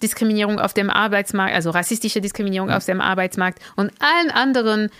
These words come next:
Speaker 1: Schwierigkeiten, die Menschen, die eben nicht dieses Privileg haben, ähm, ausgesetzt sind. Mhm.
Speaker 2: Am Ende des Podcasts frage ich meinen Gast immer, ob es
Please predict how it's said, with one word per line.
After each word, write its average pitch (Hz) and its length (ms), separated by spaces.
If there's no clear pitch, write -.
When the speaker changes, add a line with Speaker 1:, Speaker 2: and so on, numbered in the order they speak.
Speaker 1:
Schwierigkeiten, 247 880
die 214 140
Menschen, 220 440
die 208 200
eben 202 200
nicht 269 220
dieses 196 220
Privileg 190 480
haben, 185 460
ähm, 180 420
ausgesetzt 185 540
sind. - 320
Mhm. 196 220
Speaker 2:
Am 170 160
Ende 285 320
des 190 360
Podcasts 139 640
frage 147 260
ich 143 80
meinen 135 640
Gast 156 300
immer, 165 440
ob 151 180
es 156 180